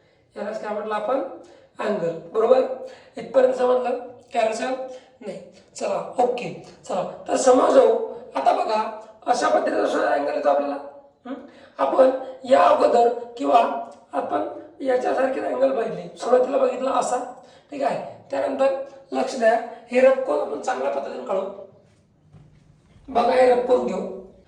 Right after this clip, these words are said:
आपण. अँगल बघा, आपण असा अँगल पाहिला,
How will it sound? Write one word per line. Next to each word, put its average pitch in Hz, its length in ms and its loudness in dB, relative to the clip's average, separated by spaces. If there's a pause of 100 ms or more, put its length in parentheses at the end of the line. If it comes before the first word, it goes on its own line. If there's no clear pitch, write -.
(100)
आपण. 294 360 2 (560)
अँगल 294 340 4
बघा, - 460 2 (840)
आपण 240 260 -2 (120)
असा 285 260 0
अँगल 285 240 0
पाहिला, 262 280 2